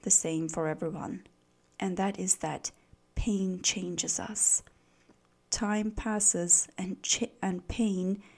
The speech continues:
makes us a new person, a different person, which is okay because life itself is always changing. With core truths like pain and hope, we can also relate to life because life is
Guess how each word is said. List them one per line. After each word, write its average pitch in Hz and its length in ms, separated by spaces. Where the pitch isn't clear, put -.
makes 208 340
us 196 180
a 202 80
new 196 300
person, 160 640
a 190 40
different - 640
person, - 580
which 233 140
is 226 120
okay 220 380
because 190 520
life 226 460
itself 220 600
is - 200
always 170 440
changing. - 680
With 226 300
core 220 300
truths - 760
like 196 300
pain 196 360
and 202 180
hope, - 460
we 202 100
can 202 160
also 196 280
relate 180 340
to - 140
life 180 420
because 202 360
life 185 380
is 180 440